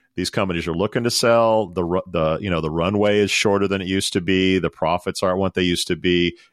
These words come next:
It's time to sell. And if Zavy's not making those calls, Deel and others with money are making those calls.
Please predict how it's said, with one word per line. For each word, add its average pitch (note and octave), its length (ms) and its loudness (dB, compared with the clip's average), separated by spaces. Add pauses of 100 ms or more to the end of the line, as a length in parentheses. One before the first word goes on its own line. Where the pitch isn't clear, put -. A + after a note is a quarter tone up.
(160)
It's G2 180 -4
time F#2 360 -4
to E2 100 -4
sell. F2 520 0 (420)
And F2+ 200 0
if F2+ 120 -2
Zavy's G#2 460 -2
not A2+ 140 0
making A#2 260 0
those A2+ 180 0
calls, G#2+ 460 2
Deel G2+ 500 2
and F2 120 -2
others F#2+ 420 0
with G2+ 200 -2
money G2+ 340 0
are E2 100 0
making E2+ 320 -2
those F2 200 -2
calls. F#2 460 0